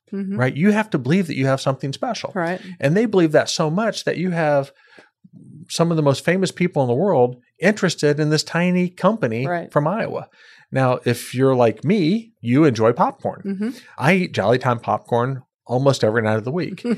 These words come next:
Speaker 1: <laughs>
Speaker 2: Again, it's probably not contributing to the, <laughs> to the thinnest waistline,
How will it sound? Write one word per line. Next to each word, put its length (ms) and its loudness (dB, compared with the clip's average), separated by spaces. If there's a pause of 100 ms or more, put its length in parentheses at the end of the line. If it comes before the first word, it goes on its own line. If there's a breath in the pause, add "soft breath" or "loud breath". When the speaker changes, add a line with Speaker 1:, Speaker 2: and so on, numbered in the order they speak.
(180)
Speaker 1:
<laughs> 340 -18
Speaker 2:
Again, 360 0
it's 140 -6
probably 380 2
not 160 -2
contributing 500 -2
to 140 0
the, 140 4
<laughs> 800 0
to 100 4
the 140 6
thinnest 400 4
waistline, 920 4